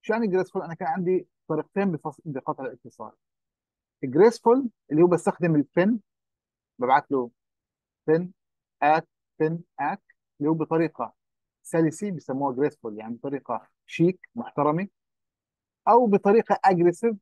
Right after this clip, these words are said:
بنسميها انجريسفول او نوت جريسفول، وهي عن طريق بس ببعث ريست، بنهي اتصال فورا. طيب،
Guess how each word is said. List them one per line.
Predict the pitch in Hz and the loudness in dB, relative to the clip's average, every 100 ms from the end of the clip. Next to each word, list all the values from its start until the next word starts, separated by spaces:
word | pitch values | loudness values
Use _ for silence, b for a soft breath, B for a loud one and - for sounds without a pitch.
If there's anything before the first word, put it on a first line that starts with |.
| - | -12
بنسميها | 156 151 180 185 185 170 _ _ _ _ - | -10 -4 -4 -4 -6 -10 _ _ _ _ -2
انجريسفول | 214 170 165 160 202 202 | 0 0 -2 -2 -4 -4
او | 151 | -4
نوت | 165 160 | -4 -2
جريسفول، | 147 156 - 208 226 _ _ _ | 0 0 0 -6 -6 _ _ _
وهي | 143 160 208 | -6 -2 -2
عن | 170 | -2
طريق | 165 185 196 | -2 -2 -2
بس | 180 185 | -6 -4
ببعث | 185 170 170 147 | -4 -2 -4 -4
ريست، | 170 160 123 - _ _ _ _ | -4 -4 -10 -16 _ _ _ _
بنهي | 147 175 175 | -4 -4 -4
اتصال | 151 151 165 143 | -8 -6 -6 -6
فورا. | 120 110 _ _ _ _ _ _ _ _ _ _ | -10 -12 _ _ _ _ _ _ _ _ _ _
طيب، | 143 120 | -6 -6